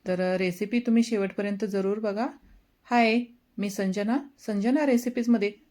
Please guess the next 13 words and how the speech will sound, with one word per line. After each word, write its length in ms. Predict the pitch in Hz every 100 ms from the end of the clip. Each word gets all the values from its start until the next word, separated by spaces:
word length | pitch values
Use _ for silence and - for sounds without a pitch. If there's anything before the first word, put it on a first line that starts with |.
| _
तुमचं 220 | 208 196
सगळ्यांचं 760 | 214 - 196 175 185 208 226 254
स्वागत 300 | 254 254 247 247
करते. 400 | 254 247 349 - _ _ _ _
चला 200 | 233 226
तर, 160 | 240 302 330 _ _ _ _ -
वेळ 240 | 202 208
न 140 | 214 240
घालवता 380 | 254 247 240 330
पटकन 480 | - 233 214 - 240
रेसिपीला 500 | 233 233 240 233 240
सुरुवात 300 | 240 240 240 -
करूयात. 260 | 240 269